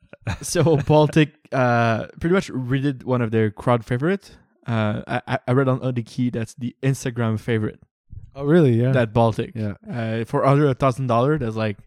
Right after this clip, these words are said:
Speaker 1: it's everyone on
Speaker 2: It's,
Speaker 1: Instagram.
Speaker 2: it's, it's also what they, they also, uh, dealers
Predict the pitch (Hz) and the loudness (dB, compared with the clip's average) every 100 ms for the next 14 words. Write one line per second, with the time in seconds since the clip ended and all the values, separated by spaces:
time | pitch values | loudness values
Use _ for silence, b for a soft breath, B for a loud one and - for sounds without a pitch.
0 | _ _ _ _ _ _ _ - - 135 | _ _ _ _ _ _ _ -14 -6 -2
1 | 127 117 113 185 247 233 208 - 226 - | -2 0 2 2 2 2 2 4 0 2
2 | 226 - 190 170 147 175 160 151 160 196 | 0 2 2 4 2 2 2 2 2 2
3 | - 170 151 151 139 131 127 123 208 160 | 4 4 2 -2 -2 0 -2 -2 0 0
4 | 120 117 | 0 -4